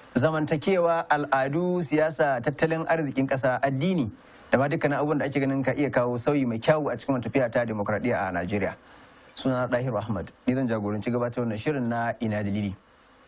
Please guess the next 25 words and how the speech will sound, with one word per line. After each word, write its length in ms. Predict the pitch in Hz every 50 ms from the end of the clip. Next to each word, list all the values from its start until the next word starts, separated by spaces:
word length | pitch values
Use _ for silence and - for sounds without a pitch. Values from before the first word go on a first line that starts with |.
| - - - - - - - - - - - - - - - - -
To 120 | 185 214
za 140 | 208 220 220
mu 80 | 214 196
dubi 240 | 175 170 160 185 185
batun 260 | 185 190 180 208 190
da 40 | 165 151
suka 140 | - -
shafi 380 | 156 160 147 135 - 160 170 170
maganar 400 | 156 143 135 151 156 160 147 131 117 107
kwangila 380 | 107 - 131 127 123 135 131 135
ne, 80 | 135 120
musamman 440 | 113 113 113 151 156 151 139 131 127
dai 140 | 135 143 147
a 220 | - 123 120 113 117
jihar 260 | 113 123 135 135 120 107
Kaduna. 320 | - 95 101 107 104 98 101 - - - - - - - - - - - - - - - - - -
Kwangilolin 460 | - 123 123 127 131 131 131 139 143 143
da 160 | 131 - 131
aka 440 | 127 - 135 120 113 110 104 98 90
bada 320 | 101 127 131 131 131 120 107
a 40 | 110
wancan 340 | 104 107 101 - 127 120 120
lokaci 560 | 131 131 123 - 104 - - - 120 117 117
na 340 | 117 123 120 120 120 123 120
hama-, 240 | 117 117 113 110